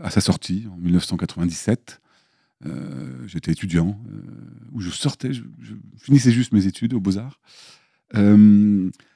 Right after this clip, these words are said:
Bolaño, je l'ai, j'ai dû le découvrir il y a cinq, six ans,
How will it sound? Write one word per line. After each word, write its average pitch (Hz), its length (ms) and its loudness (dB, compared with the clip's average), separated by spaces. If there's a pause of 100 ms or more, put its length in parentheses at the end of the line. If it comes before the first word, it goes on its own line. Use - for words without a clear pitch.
(420)
Bolaño, 139 600 6
je 107 120 -2
l'ai, 90 80 -6 (120)
j'ai 98 160 -8
dû 95 100 -10
le 123 60 -8
découvrir 113 500 0
il 117 60 -2
y 98 40 -2
a 98 120 -2
cinq, 117 340 -4
six 110 240 -10
ans, 98 240 -8